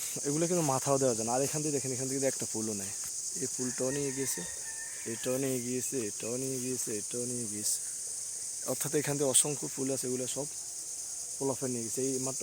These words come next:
অর্থাৎ এটা হলো, মানে, এই জায়গা দিয়ে মানুষ চলাফেরা করে, তো যার কারণে এখান দিয়ে মূলত কোনো একটা ফুলও নাই, সবগুলো ফুল নিয়ে গিয়েছে। তো আমি আপনাদেরকে বলবো, আসলে এই ফুলগুলো তো আপনারা কোনো কাজে লাগাতে পারবেন না, তাহলে কেন আপনারা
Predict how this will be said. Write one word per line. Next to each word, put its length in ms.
অর্থাৎ 200
এটা 180
হলো, 160
মানে, 140
এই 60
জায়গা 220
দিয়ে 180
মানুষ 140
চলাফেরা 440
করে, 180
তো 140
যার 180
কারণে 240
এখান 160
দিয়ে 140
মূলত 200
কোনো 200
একটা 220
ফুলও 300
নাই, 100
সবগুলো 340
ফুল 180
নিয়ে 200
গিয়েছে। 260
তো 120
আমি 180
আপনাদেরকে 400
বলবো, 200
আসলে 220
এই 80
ফুলগুলো 380
তো 100
আপনারা 300
কোনো 200
কাজে 260
লাগাতে 280
পারবেন 280
না, 120
তাহলে 300
কেন 160
আপনারা 240